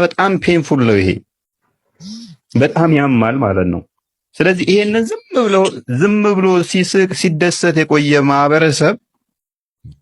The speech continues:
አይ አንተ ጋር እንዲህ ስንለው ከአንዳንድ ሴፍ ልምዘዝ ሲል ያስተዛዝባል።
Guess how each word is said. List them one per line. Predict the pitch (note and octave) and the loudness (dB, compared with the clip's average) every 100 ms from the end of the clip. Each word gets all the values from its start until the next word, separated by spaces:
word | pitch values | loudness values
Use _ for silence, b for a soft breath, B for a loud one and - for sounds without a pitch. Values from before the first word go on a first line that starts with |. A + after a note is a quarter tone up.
| - | -4
አይ | A#2 F3+ | -2 0
አንተ | D#3 D3+ D#3 | 0 0 2
ጋር | D3+ | 2
እንዲህ | D3+ C#3+ | 2 0
ስንለው | C#3 C#3 C3+ D3+ F#4 - | 0 2 2 2 0 -4
ከአንዳንድ | - G#3 G#3+ G#3 G3 G3+ F3+ | -2 0 2 0 0 2 0
ሴፍ | E3 E3+ D#3 | 2 0 2
ልምዘዝ | C#3+ D3 C3 A#2+ | 0 2 2 0
ሲል | A2 G3 C4+ - G#2 | 0 -4 -6 -8 -2
ያስተዛዝባል። | A2+ G#2+ - G2 F#2+ F2+ E2 F2+ F2 F2+ F2+ | 0 0 -4 -2 0 0 -2 -2 0 -2 -4